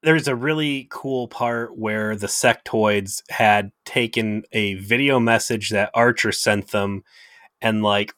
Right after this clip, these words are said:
respliced it together to, like, use Archer saying words. Uh, so he said, "You're,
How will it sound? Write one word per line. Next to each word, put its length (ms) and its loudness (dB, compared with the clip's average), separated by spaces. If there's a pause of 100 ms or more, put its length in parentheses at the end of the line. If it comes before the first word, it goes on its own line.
respliced 880 2
it 100 -4
together 540 4
to, 180 -4
like, 300 -4
use 280 -2
Archer 380 0
saying 460 0
words. 500 2 (640)
Uh, 380 2
so 140 -4
he 40 0
said, 340 -2 (120)
"You're, 400 2